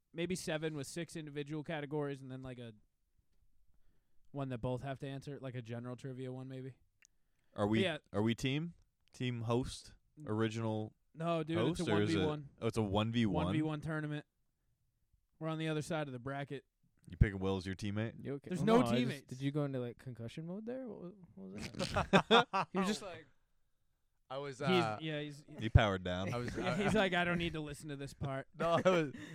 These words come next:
Speaker 4: I'm sorry, I don't even know what just happened, honestly. <laughs> I,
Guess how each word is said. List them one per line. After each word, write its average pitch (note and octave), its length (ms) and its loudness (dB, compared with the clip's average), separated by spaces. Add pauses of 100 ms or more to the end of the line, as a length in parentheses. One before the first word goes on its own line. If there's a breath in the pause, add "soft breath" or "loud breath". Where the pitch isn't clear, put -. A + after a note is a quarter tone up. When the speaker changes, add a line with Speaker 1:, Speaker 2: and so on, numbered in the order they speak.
(200)
Speaker 4:
I'm B2 100 -6
sorry, C3 200 -8
I - 20 -2
don't C3+ 100 -2
even C3 140 -6
know C3 60 0
what B2+ 100 -2
just A#2 160 -4
happened, A#2+ 280 0
honestly. B2+ 460 4
<laughs> - 1120 6
I, A3 320 6